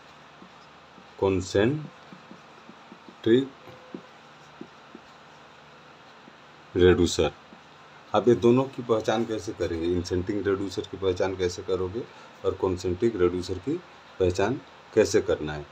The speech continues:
या reducer का जो अगर उपयोग pipe में क्यों किया जाता है? तो इसेंट्रिक reducer की आपको जो पहचान करना है, इसकी पहचान होता है, जो reducer है आपको तीन side से आपको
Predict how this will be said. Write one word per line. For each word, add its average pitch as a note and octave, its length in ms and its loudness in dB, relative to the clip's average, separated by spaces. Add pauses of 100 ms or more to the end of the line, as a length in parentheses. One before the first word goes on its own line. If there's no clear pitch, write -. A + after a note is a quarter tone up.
या G2+ 120 6
reducer G#2 440 2
का D3+ 200 2 (360)
जो G#2 120 4
अगर A2+ 140 4 (500)
उपयोग A2+ 440 2 (280)
pipe G2+ 260 0
में D3 200 0 (360)
क्यों B2+ 140 4
किया F#2+ 260 4
जाता D2+ 320 -4
है? D2 240 -12 (1500)
तो B2+ 240 4 (200)
इसेंट्रिक A2+ 540 4
reducer A#2+ 420 6
की A#2 80 4
आपको A2+ 240 4
जो A2+ 100 6
पहचान G#2 440 2
करना F#2 340 4
है, C#3 220 0 (380)
इसकी G2+ 240 0
पहचान G2 400 2
होता F#2 260 4
है, G2 140 2
जो F#2+ 120 6
reducer F2+ 480 2
है F#2 160 4
आपको A#2+ 360 -2 (2250)
तीन C3+ 200 8
side B2+ 240 6
से B2 200 6
आपको A#2+ 320 6